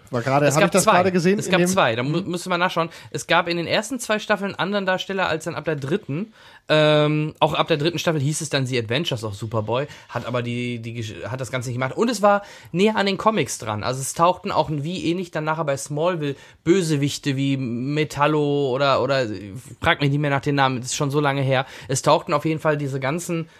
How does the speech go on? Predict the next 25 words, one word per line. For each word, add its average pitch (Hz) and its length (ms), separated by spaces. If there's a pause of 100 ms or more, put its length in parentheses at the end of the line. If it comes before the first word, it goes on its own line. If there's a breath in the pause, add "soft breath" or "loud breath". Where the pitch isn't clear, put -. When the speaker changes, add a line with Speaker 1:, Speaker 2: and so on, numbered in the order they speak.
(140)
Speaker 2:
bekannten 156 460
Gegner 151 480
aus 123 180
der 135 140
Mythologie 135 480
von 135 180
Superman 131 460
auch 127 160
dort 135 180
in 135 80
der 127 140
Serie 131 400
auf, 107 160
die 120 100
dann 113 200 (260 loud breath)
zufällig 170 400
in 139 80
Smallville 160 380
vorbeikamen, 147 720 (240 loud breath)
um 135 200
Superboy 113 880
halt, 113 320
äh, 107 240
zu 117 140
töten. 98 420